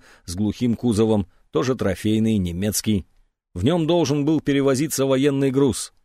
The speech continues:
боеприпасы, гранаты для войсковой части под Полонском, а также крупная сумма денег. С Аказии решили послать, чтобы лишний раз не заморачиваться с охраной,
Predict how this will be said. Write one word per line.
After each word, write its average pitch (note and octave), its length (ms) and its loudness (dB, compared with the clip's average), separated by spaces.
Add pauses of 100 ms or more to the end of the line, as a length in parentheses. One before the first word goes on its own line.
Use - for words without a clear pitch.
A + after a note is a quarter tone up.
(280)
боеприпасы, A2 720 0 (380)
гранаты A#2 440 0
для A2+ 160 2
войсковой G2 440 0
части G2+ 360 -2
под F#2+ 260 -6
Полонском, A#2 720 -4 (360)
а - 120 0
также F3 280 -2
крупная F3+ 380 0
сумма B2+ 380 0
денег. E2 460 -10 (520)
С - 140 -2
Аказии F3 400 2
решили D#3+ 420 4
послать, C#3 720 2
чтобы A2+ 400 0
лишний C#3 340 0
раз B2+ 240 2
не A#2+ 100 2
заморачиваться A2 760 0
с - 100 -4
охраной, A2+ 540 0